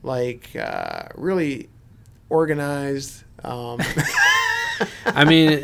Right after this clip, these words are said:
Speaker 2: thi-, this whole episode was just
Speaker 1: Dressed
Speaker 2: absolute
Speaker 1: up.
Speaker 2: chaos.
Speaker 1: Yeah, a little bit.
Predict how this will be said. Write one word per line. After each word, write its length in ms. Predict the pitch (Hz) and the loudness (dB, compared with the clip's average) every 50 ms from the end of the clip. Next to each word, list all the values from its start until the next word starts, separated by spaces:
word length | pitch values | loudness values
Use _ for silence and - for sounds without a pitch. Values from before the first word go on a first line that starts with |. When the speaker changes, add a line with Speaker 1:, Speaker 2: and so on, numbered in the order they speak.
| 160 180 | 4 10
Speaker 2:
thi-, 160 | 185 226 226 | 10 10 10
this 380 | - - 165 190 214 202 185 - | 10 8 8 10 10 10 8 4
whole 280 | 185 180 175 170 151 147 | 4 6 8 8 8 8
episode 400 | 143 143 143 127 120 123 117 113 | 8 6 4 2 2 2 4 4
was 180 | 110 110 - | 2 0 -2
just 140 | - 113 107 | -4 -4 0
Speaker 1:
Dressed 380 | 113 117 120 120 - 175 - 117 | 4 6 8 8 8 8 8 8
Speaker 2:
absolute 80 | - | 10
Speaker 1:
up. 200 | 165 160 160 160 151 | 10 10 10 10 8
Speaker 2:
chaos. 600 | 113 110 107 107 - 107 - - - - - - - - - - - | 6 2 0 0 -2 -2 -4 -6 -6 -8 -10 -12 -14 -20 -20 -8 0
Speaker 1:
Yeah, 200 | 175 175 175 170 | 2 6 8 8
a 40 | 165 | 8
little 200 | 185 202 202 185 | 8 8 6 4
bit. 360 | 170 175 165 143 131 - - | 6 6 6 4 4 0 -6